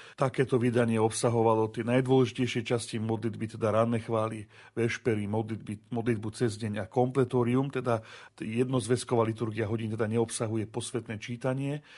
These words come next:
No ale dnes, e, vďaka mobilnej aplikácii vlastne ktokoľvek, kto chce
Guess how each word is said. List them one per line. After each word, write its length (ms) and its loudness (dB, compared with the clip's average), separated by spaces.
No 120 8
ale 120 4
dnes, 400 0
e, 280 0
vďaka 340 2
mobilnej 440 2
aplikácii 640 0
vlastne 440 -2
ktokoľvek, 960 2
kto 140 -4
chce 200 0